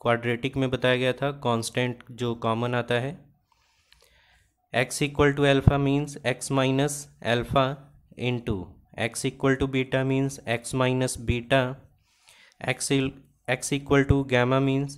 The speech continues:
x minus gamma। तो इसको हम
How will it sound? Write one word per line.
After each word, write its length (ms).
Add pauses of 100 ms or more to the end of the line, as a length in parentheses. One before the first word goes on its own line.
(140)
x 260
minus 440 (160)
gamma। 260 (1900)
तो 100
इसको 300
हम 180